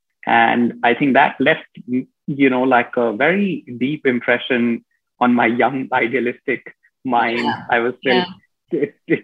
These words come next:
Speaker 1: twenty-three, twenty-four years old, and I really started reorienting my own life choices, that what was I doing, why was I doing it?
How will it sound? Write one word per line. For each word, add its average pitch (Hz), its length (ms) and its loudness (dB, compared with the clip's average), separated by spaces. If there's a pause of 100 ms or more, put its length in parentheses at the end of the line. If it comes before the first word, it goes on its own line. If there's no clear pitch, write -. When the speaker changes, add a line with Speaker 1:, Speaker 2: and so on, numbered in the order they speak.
(120)
Speaker 1:
twenty-three, 127 640 -4
twenty-four 113 520 -2
years 104 280 0
old, 190 280 4
and 131 200 2
I 120 80 4
really 123 380 -2
started 113 360 -6
reorienting 110 720 -4
my 107 160 -6
own 107 220 -8
life 104 200 -4
choices, 123 420 -4
that 110 180 -4
what 110 200 -2
was 110 160 -2
I 113 100 2
doing, 107 260 -6
why 98 100 -4
was - 160 -12
I - 260 -6
doing 160 200 2
it? 165 140 2